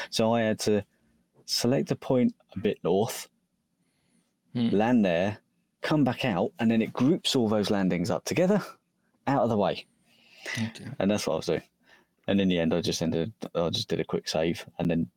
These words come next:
Speaker 1: did it that way. But yeah,
Speaker 2: You
Speaker 1: we
Speaker 2: found
Speaker 1: found
Speaker 2: it
Speaker 1: the
Speaker 2: in the end, I take
Speaker 1: location,
Speaker 2: it.
Speaker 1: did the outpost, and it said, "Yeah, you got all five."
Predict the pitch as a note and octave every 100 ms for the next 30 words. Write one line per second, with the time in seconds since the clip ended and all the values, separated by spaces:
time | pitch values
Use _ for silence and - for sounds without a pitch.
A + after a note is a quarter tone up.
0 | _ - D#2 A1+ A#1 - A#1+ - - -
1 | - _ _ _ _ _ - F2+ - G#2+
2 | G#2 A2+ F#2+ F#2+ A2 F2+ F#2 F#2+ F#2 F2
3 | - - - _ D#3+ A#2+ G2+ F#2 - E2+
4 | E2+ E2+ - G#2 G2 - F#2+ C3 C#3 G#2+
5 | G#2+ A#2 C3+ G#2+ A#2 A2 G#2